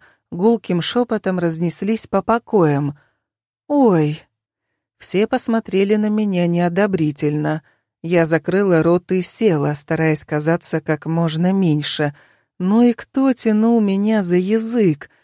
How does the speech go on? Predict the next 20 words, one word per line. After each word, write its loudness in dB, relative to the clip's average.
Присутствующие -2
не 0
сказали 0
ни 0
слова. 0
Наверное, 0
уж -2
больно 2
пристыженный -2
вид 0
у 0
меня 0
был. 2
Уж 0
что-что, -2
а 0
изобразить 0
раскаяние 0
я 2
умею. -2